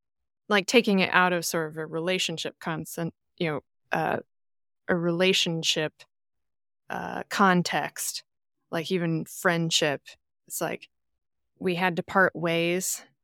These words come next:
but if stuff ever went down, like, I'd, uh, I'd, I'd be there for you. That's h-, another way that I interpret this song. 'Cause it's,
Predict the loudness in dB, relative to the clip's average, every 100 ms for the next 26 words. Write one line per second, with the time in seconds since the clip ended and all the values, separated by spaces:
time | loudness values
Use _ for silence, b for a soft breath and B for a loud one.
0 | _ _ -4 -4 -6 _ _ _ _ _
1 | _ _ _ _ -6 0 4 4 4 2
2 | 0 0 0 -2 0 -4 -4 -6 -8 -10
3 | _ _ _ _ _ _ _ _ _ _
4 | 2 4 4 2 0 -2 -4 _ _ _
5 | -2 -2 -4 -6 -6 -8 -8 -6 -4 -6
6 | -10 _ _ _ 0 0 -2 -8 -2 2
7 | 4 2 0 -2 -4 -4 -4 0 0 0
8 | -4 -4 -6 -6 -10 -8 -10 -6 -4 -4
9 | -4 -6 _ _ _ _ _ _ -20 _
10 | -12